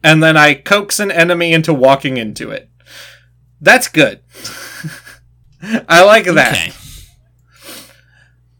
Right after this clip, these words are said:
Speaker 1: So that, that's kind of been my, my focus is, uh, like, like, sneaking around, using the precision bow to one-shot enemies,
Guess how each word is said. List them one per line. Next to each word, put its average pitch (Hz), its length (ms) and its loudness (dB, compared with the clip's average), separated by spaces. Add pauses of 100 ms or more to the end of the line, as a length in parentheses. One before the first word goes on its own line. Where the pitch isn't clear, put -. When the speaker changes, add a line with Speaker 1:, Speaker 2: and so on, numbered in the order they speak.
(200)
Speaker 1:
So 185 260 2
that, 226 260 0
that's 254 200 0
kind 294 320 -2
of 185 160 -4
been 190 340 2
my, 151 760 2
my 127 480 -4
focus 127 760 -2
is, 117 480 -12 (200)
uh, 110 440 -4 (540)
like, 120 300 -4
like, 123 220 -6
sneaking 202 480 -4
around, 160 500 4
using 170 420 -2
the 165 80 -4
precision 135 640 -4
bow 113 440 -4 (380)
to 120 300 -4
one-shot 127 540 -4
enemies, 113 600 -10